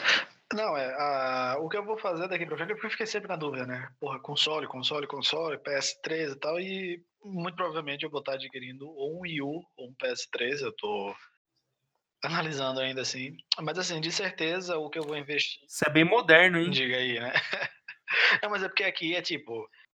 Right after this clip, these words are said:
Speaker 1: cinquenta euro. Você pega um, um P S três, um Wii U, mesmo esquema.
Speaker 2: Hum.
Speaker 1: Usado, né?
Speaker 2: Então, eu não devia falar isso dentro do podcast, mas se você quer comprar um console usado,
Speaker 1: <laughs>
Speaker 2: vai de Wii U,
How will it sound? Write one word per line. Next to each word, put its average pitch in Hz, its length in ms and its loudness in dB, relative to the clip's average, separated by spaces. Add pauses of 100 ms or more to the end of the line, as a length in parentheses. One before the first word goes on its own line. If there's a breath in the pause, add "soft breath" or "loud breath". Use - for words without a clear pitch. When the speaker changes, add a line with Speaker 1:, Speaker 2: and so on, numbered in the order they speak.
(220)
Speaker 1:
cinquenta 156 500 -2
euro. 139 240 -2 (720)
Você - 160 -4
pega 123 380 2
um, 117 560 -10
um 143 100 -14
P 139 60 2
S 123 240 0
três, 120 460 -2 (200)
um 131 60 -4
Wii 135 160 2
U, 139 240 -2
mesmo 131 240 -8
esquema. 123 400 -4 (300)
Speaker 2:
Hum. 220 100 -8 (380)
Speaker 1:
Usado, 139 420 -2
né? 123 100 -18 (220)
Speaker 2:
Então, 220 140 6
eu 214 60 4
não 247 120 4
devia 240 240 2
falar 196 320 8
isso 170 300 6
dentro 156 280 4
do 151 120 4
podcast, 151 800 2
mas 139 260 2
se 151 60 -2
você 165 180 0
quer 170 720 4
comprar 156 300 6
um 160 60 4
console 147 520 0
usado, 135 680 6
Speaker 1:
<laughs> - 600 -8
Speaker 2:
vai 185 260 12
de 214 100 2
Wii 196 260 4
U, 165 280 10